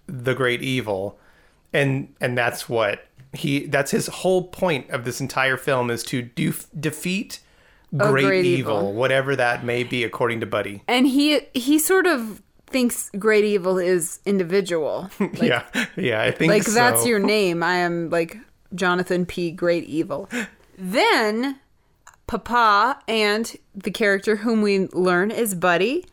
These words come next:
Speaker 2: has a, they have a special handshake.
Speaker 1: Oh, they do. It's really cool.
Speaker 2: It's like a non-touchy handshake. So you just put your hand up in the air.
Speaker 1: Mm-hmm.
Speaker 2: You wave it in. I think it's a figure eight, right?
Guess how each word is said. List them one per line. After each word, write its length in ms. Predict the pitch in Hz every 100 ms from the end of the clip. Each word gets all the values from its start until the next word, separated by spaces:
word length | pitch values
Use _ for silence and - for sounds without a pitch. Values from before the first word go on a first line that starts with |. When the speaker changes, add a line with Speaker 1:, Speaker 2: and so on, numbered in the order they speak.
| _ _ _ -
Speaker 2:
has 280 | 214 202
a, 540 | 208 202 208 208 214 175
they 140 | 240
have 160 | 277 233
a 40 |
special 540 | 240 - 277 - 277 254
handshake. 1040 | - 226 202 196 175 - 151 135 - - 190
Speaker 1:
Oh, 80 |
they 140 | 208 165
do. 380 | 123 165 156 110
It's 160 | -
really 400 | 139 175 190 131
cool. 500 | 113 - 147 117 107 156
Speaker 2:
It's 180 | 254
like 140 | 330 277
a 60 | 247
non-touchy 840 | 233 240 285 277 247 220 185 165
handshake. 640 | 175 156 156 - 151 151 -
So 120 | 220
you 140 | 220
just 240 | 202 208 -
put 160 | 262
your 160 | 277 302
hand 260 | 302 240
up 140 | 226 202
in 80 | 190
the 180 | 175
air. 380 | 160 165 165 220
Speaker 1:
Mm-hmm. 440 | 143 131 131 135 131 - -
Speaker 2:
You 440 | 202 190 190 -
wave 420 | - 175 214 247 254
it 100 | 254
in. 180 | 226 -
I 100 | 226
think 240 | 370 453
it's 120 | 415
a 40 | 226
figure 380 | 190 170 165 170
eight, 200 | 196 107
right? 380 | 185 285 427